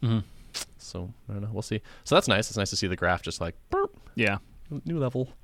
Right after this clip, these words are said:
Speaker 1: Yeah, I took a quick look and was like, "Oh, it's a, it's a intermediate hockey stick." <laughs>
Speaker 2: Yeah, exactly. It, it
Speaker 1: Yeah.
Speaker 2: feels like I got it for free, kinda, which is, I mean, I didn't. Um,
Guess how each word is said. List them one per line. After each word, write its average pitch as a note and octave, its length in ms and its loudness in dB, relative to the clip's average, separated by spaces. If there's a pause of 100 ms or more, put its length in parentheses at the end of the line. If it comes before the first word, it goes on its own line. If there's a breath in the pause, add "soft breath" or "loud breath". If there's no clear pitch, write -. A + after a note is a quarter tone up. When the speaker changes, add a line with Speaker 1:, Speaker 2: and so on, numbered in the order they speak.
(500 loud breath)
Speaker 1:
Yeah, A#2 100 8
I A2 60 8
took D3 180 8
a C#3+ 60 4
quick C3 200 6
look A#2 160 8
and A2 80 0
was G2+ 80 0
like, G#2 100 2
"Oh, D#3 280 6 (640 loud breath)
it's - 180 -4
a, A#2+ 320 10
it's A2 120 0
a G#2 120 4 (340)
intermediate C#3+ 560 6
hockey D3+ 240 6
stick." - 480 4
<laughs> - 80 -4
Speaker 2:
Yeah, A#2 260 8
exactly. G#2+ 480 4 (520 loud breath)
It, C3+ 180 6
it C3 80 4
Speaker 1:
Yeah. G#2+ 100 4
Speaker 2:
feels G3+ 120 10
like F3 100 6
I C3+ 40 8
got B2 200 8
it D#2 80 0
for G2 100 -6
free, G2+ 640 4
kinda, F2+ 320 0
which F2 160 -2
is, - 280 -4 (100)
I - 60 -2
mean, F#2+ 120 2
I F2 60 2
didn't. F2 340 0 (300 soft breath)
Um, F2 440 0